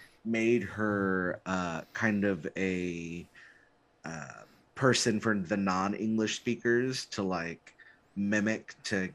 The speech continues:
help keep them safe and what to do with the lifeboats and all that. And when she herself was put into a lifeboat, uh, the, one of the officers turned and just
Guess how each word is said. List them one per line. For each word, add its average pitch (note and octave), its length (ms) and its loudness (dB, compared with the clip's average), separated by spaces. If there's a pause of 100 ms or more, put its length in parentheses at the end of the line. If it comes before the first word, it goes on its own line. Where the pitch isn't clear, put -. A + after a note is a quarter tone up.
(140)
help G2+ 320 -2 (260)
keep A2 240 -2
them F#2 200 0
safe G2 520 0
and F#2 400 -2
what G2+ 180 0
to F2+ 100 -8
do G2 160 0
with F#2 140 0
the F#2+ 80 -6
lifeboats F#2 800 -2
and E2+ 100 -2
all E2+ 180 -4
that. E2+ 380 -4 (840)
And G#2 200 2
when G2 220 0
she B2 400 4
herself A#2 640 2
was A2+ 140 0
put G#2 320 -4
into F#2+ 340 -2
a F2+ 40 0
lifeboat, E2 720 -4 (600)
uh, F2 400 -2 (300)
the, G2+ 600 4
one G#2+ 180 2
of A2+ 80 4
the G2+ 160 4
officers F#2 800 -2
turned G2 360 2
and F#2+ 300 -2 (120)
just G2+ 180 0